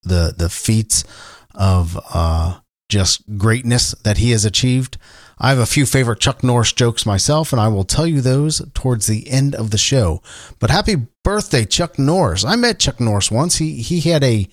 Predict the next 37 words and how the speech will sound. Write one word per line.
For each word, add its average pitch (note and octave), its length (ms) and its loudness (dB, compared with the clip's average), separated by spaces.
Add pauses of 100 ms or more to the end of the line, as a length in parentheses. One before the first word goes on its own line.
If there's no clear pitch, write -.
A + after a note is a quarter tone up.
(560)
movie E3 340 2
premiere. G#2+ 460 2
I C#3+ 80 0
can't D#3 200 -2
remember B2+ 320 4
the G#2 80 0
name B2 220 2
of A2 120 2
the G2 60 0
movie, A2 460 2 (420)
but A#2 80 0
he D3+ 80 4
had D#3+ 80 2
a B2+ 60 2
movie D3 340 2
premiere. A2 640 0 (180)
Uh, G#2 260 2
he A2 240 2
showed B2+ 280 2
up A#2 140 0
at G#2 100 -4
the G2 100 2
local A2+ 340 0
theater B2 400 2
here A#2 200 2
in G#2+ 100 2
Cincinnati, A2 460 0
Ohio, D3 320 2
signed B2+ 360 0
a A2 40 -2
couple C3 280 -2
autographs C3+ 520 2
for - 140 -6
my G#2+ 200 2
wife C3+ 320 2
and A#2+ 140 2
me. G3 260 0